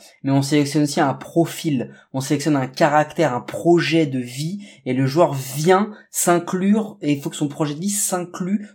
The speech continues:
dans le projet du club. Et ça, c'est hyper important parce que finalement, c'est ce qui permet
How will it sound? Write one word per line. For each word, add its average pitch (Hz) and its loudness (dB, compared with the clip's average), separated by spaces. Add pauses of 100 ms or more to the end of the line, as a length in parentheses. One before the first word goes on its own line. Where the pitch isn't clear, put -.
dans 160 4
le 170 -2
projet 151 0
du 139 -6
club. 135 -4 (220)
Et 139 -4
ça, 220 2
c'est 208 -2
hyper 165 4
important 170 0
parce 180 -4
que 151 -2 (220)
finalement, 165 4
c'est 220 -2
ce - -4
qui - -8
permet 190 4